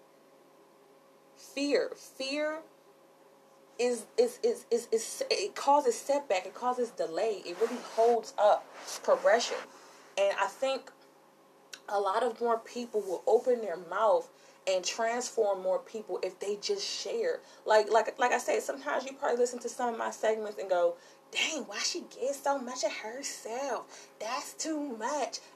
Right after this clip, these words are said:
I'd have never said that." Well, I just probably got more balls than you. That's all. Well, I, well, retraction. I don't have no balls. That's the problem. I don't have, I don't have filter. I, I don't have that. And it's not that I don't know how to cut it on, cut it off. It's just that it's my show.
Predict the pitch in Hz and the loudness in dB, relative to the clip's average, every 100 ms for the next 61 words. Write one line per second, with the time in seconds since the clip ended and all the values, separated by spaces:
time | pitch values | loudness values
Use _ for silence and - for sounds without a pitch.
0 | - 262 311 262 262 262 254 - 277 285 | -4 2 4 4 2 2 2 6 6 6
1 | 226 175 - - - 440 453 427 - - | 4 0 -2 -10 6 10 10 8 4 4
2 | 466 381 - 320 311 330 330 330 381 370 | 6 4 6 6 8 6 4 4 2 4
3 | 494 587 640 233 - 156 359 - 339 508 | 6 10 8 8 -2 -2 -4 2 4 4
4 | 392 415 494 494 - - - - - - | 4 4 4 0 -10 -20 -20 -20 -20 -10
5 | 277 349 - - 262 269 254 262 294 233 | 2 4 4 2 6 6 6 0 2 2
6 | 208 175 151 220 202 185 196 170 151 143 | 2 -2 0 2 2 0 0 0 -2 -2
7 | 147 196 - 196 151 - 180 180 208 196 | -4 -4 -2 0 0 2 2 4 4 4
8 | 180 - - - 233 240 240 233 226 - | 2 -4 -14 2 4 4 6 6 6 6
9 | 208 - 151 - - - 185 - 214 220 | 4 4 -4 -6 -6 4 4 6 4 4
10 | 226 226 151 127 - - - - - - | 2 2 0 -4 -10 -20 -20 -20 -20 -6
11 | - 233 233 226 240 294 311 285 277 262 | 4 8 8 6 4 6 6 4 4 2
12 | 247 233 - 269 247 240 233 214 202 302 | 2 -2 0 2 2 2 -2 0 4 4
13 | - 240 262 269 262 240 226 202 240 269 | 2 -2 -2 -2 2 0 0 -4 -2 -2
14 | - 311 294 | 0 0 0